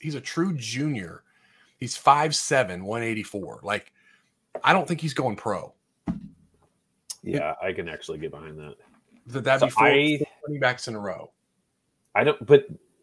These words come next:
Speaker 2: <laughs> but you have two flex and three running backs starting. Like,
Speaker 1: Yes, right. Like, I'm cool with it. I, now then the receiver starts to look kinda light.
Speaker 2: Oh man, Chase Brown's a double.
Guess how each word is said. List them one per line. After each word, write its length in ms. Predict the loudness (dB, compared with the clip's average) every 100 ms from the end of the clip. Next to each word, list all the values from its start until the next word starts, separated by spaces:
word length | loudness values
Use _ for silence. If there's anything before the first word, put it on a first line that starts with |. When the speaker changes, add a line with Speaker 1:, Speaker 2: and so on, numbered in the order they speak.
| -12
Speaker 2:
<laughs> 440 | -6 -6 -6 _ 2
but 200 | 2 2
you 120 | 0
have 180 | 0 0
two 160 | 0
flex 420 | 2 8 8 6
and 160 | -4 0
three 200 | 2 4
running 220 | 2 2
backs 200 | 0 -2
starting. 400 | -2 4 4 2
Like, 80 | -2
Speaker 1:
Yes, 480 | -2 -2 -4 -12 -12 -6
right. 280 | -6 -6 -12 -12
Like, 120 | -6
I'm 140 | -4 -2
cool 260 | 2 4
with 100 | 4
it. 160 | 0 -8 -8
I, 140 | -10 -10 -18 -16 -16 -12
now 300 | -6 0 0
then 180 | -2 -4
the 60 | -4
receiver 460 | -4 -4 -4 -4
starts 320 | -4 -6 -6
to 80 | -8
look 240 | -10 -10 -12
kinda 340 | -12 -12 -12 _ _
light. 220 | -8 -2 2
Speaker 2:
Oh 180 | 2
man, 380 | 2 -2 -2 -4
Chase 260 | -4 -4 -2
Brown's 260 | -2 -2 -4
a 60 |
double. 500 | -2 0 0 -4 -6